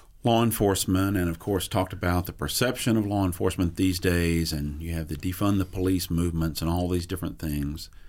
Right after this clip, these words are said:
And it seems like a tug-of-war of politics, but there's something that there should never be a tug-of-war about,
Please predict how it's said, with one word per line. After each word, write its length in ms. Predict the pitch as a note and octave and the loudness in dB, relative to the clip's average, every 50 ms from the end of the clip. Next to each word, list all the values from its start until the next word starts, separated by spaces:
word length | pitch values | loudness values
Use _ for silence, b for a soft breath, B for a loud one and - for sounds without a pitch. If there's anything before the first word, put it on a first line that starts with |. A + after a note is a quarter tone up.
| b b b b b b b b b b b - - - - - - - - - - - | b b b b b b b b b b b -20 -20 -20 -18 -18 -18 -18 -18 -18 -10 -4
And 160 | G2+ F#2+ F2+ F2+ | -2 0 0 0
it 160 | - - - | 0 0 0
seems 460 | - - - G2+ G2+ G2 G2 F2+ - | 0 2 4 4 4 4 2 2 2
like 140 | E2+ E2+ F2 | 0 0 0
a 60 | F2 | -2
tug-of-war 600 | - - - A#2+ G#2 G#2 F#2+ F2 E2 E2 E2+ E2+ | -2 0 0 2 2 4 2 4 4 4 4 2
of 100 | E2+ E2 - | 2 0 -2
politics, 680 | - D#2 D#2 D#2 D#2+ D2 - F2 D2+ D2+ D2+ - - | -2 0 0 0 0 -2 -2 -2 -2 -2 -2 -4 -6
but 340 | - F2+ F#2 E2+ E2 - - - - - - b b b b b - | -4 0 2 2 2 0 -4 -10 -20 -20 -20 b b b b b -4
there's 180 | - G2 F#2 - | -2 0 2 2
something 400 | - - D3+ D#3 C#3+ C#3 A2+ G2+ | 4 4 4 4 4 2 4 4
that 220 | F#2 E2 D#2+ - - | 4 2 0 -2 -6
there 100 | - E2 | -6 -4
should 180 | - - F2 D#2+ | -2 0 0 2
never 280 | D#2 D#2+ E2+ E2+ E2+ | 2 2 2 2 2
be 180 | D#2 D#2+ D#2+ D2+ | 2 2 2 2
a 60 | D2 | 0
tug-of-war 580 | - - - G#2 F#2+ D2+ C#2+ C#2+ C#2 C#2 C2+ C2+ | 0 -2 -2 -2 0 0 0 0 0 -2 -2 -4
about, 420 | B1+ - C2 B1+ B1+ C2 - - | -4 -4 -4 -4 -4 -4 -6 -8